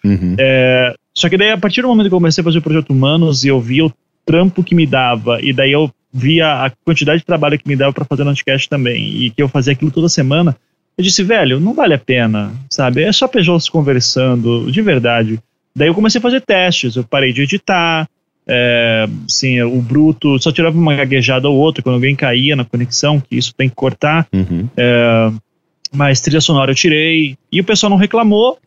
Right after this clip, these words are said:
Speaker 2: então eu disse, "Tá aí, ninguém se importa também, <laughs> então manda ver."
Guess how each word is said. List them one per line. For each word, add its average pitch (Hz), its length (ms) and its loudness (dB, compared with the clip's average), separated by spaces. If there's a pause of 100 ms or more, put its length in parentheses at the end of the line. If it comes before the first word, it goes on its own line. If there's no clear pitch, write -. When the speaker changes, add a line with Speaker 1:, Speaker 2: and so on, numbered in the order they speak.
(100)
Speaker 2:
então 226 240 0
eu 277 80 0
disse, 247 260 0 (140)
"Tá 381 120 0
aí, 311 300 2
ninguém 180 320 0
se - 140 0
importa 170 420 0
também, 135 300 0
<laughs> - 0 -
então - 140 2 (480)
manda 190 240 4
ver." 143 160 0